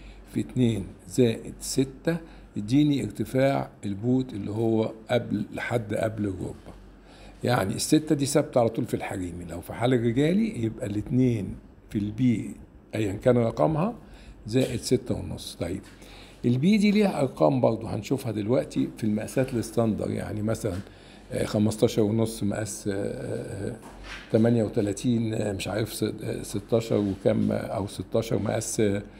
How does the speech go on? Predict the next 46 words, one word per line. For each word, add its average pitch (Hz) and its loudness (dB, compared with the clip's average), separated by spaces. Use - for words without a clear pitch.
تسعة 120 2
وتلاتين. 113 0
الجدول 127 4
ده 113 2
كله 131 2
هتاخده 117 0
تبقى 107 -2
عارف 127 0
المقاسات 107 -2
دي، 98 -2
بس - -4
برضه 147 6
أنت 139 -2
بتشتغل - -2
على 82 -6
القالب. - -12
طيب 107 2
لو 113 2
قلنا 180 6
دي 165 4
مقاس 180 2
تمانية 170 4
وتلاتين 147 0
وإن 156 2
البي 147 0
دي 160 2
طلعت 165 2
خمستاشر 123 -2
سنتي 151 -4
ونص، 160 -2
يعني 117 4
لما 120 4
أضربها 139 2
في 131 -4
اتنين 151 0
أو، 107 -2
أو 101 0
ستاشر 131 4
يعني، 135 0
ستاشر 120 0
ضربتها 107 2
في - -4
اتنين 135 0
بقت - 0
اتنين 123 2
وتلاتين، 120 0